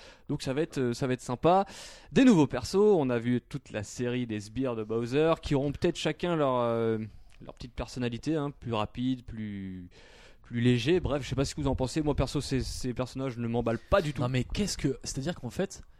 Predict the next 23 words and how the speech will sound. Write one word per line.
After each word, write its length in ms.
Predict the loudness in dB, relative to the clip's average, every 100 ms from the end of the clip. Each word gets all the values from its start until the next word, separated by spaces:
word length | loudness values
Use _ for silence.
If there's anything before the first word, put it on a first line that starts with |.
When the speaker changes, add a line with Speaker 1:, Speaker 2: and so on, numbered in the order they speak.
| -20 -18 -8
Speaker 2:
plutôt 280 | -4 -2 -2
que 100 | -2
de 180 | 0
chercher 420 | -2 -4 -6 -4 -4
des 120 | -4
personnages, 560 | -6 -6 -4 -2 -2 -6
je 120 | -8 -8
sais 140 | -8
pas 80 | -6
s'il 120 | -6
y 40 |
en 40 | -6
a, 40 | -8 -18 -8
je 100 | -4
me 60 |
suis 100 | -4
pas 100 | -2 0
vraiment 180 | 2 4
posé 220 | 4 4
la 80 | 2
question, 500 | 0 -2 -4 -2 -2
euh, 40 |
c'est, 180 | -6 -10